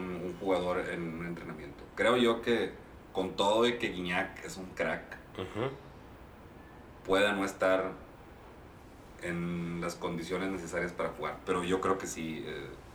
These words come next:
Speaker 1: es muy posible que alguien
Speaker 2: Ah, son dos preguntas. Uno, ¿Tuca lo va a meter si está al cien?
Speaker 1: Sí.
Speaker 2: Ok, estoy de acuerdo contigo.
Speaker 1: Aunque no esté al cien.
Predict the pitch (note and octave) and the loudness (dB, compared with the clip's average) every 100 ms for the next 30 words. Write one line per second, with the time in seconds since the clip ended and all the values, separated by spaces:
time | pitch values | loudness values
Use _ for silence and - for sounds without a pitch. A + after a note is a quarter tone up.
0 | - - - - - - - - D#2 - | -18 -16 -16 -16 -18 -18 -16 -8 -6 -6
1 | F2 F#2+ G#2 F#2+ F#2+ F#2 E2+ D#2 A#2+ A#2+ | -6 -4 -4 0 0 0 -4 -4 0 2
2 | - D3 E3 D#3+ D#3+ C#3 A#2 A2+ A2 C3 | 4 4 4 4 4 6 4 4 2 4
3 | C#3+ A#2 F#2 - - C3 B2+ E3 D3+ D3 | 4 4 2 -6 -4 0 4 6 6 6
4 | B2+ E3+ E3+ - C3+ - C3 C3 D#3 E3 | 6 4 2 0 0 4 4 4 2 2
5 | - - G2+ - - - - - - G#2 | -4 -4 -4 -4 -12 -16 -16 -16 -6 -4
6 | - F#2+ F2 - - - - - - G#2 | 2 0 0 -8 -16 -18 -16 -10 0 2
7 | A2 - G#2+ G#2 G2 F#2 F2 E2+ F#2+ G2+ | 4 4 2 2 -2 -4 -8 -4 0 4
8 | G#2+ A2+ A#2 C3+ A#2+ A#2 - | 4 4 6 4 6 4 2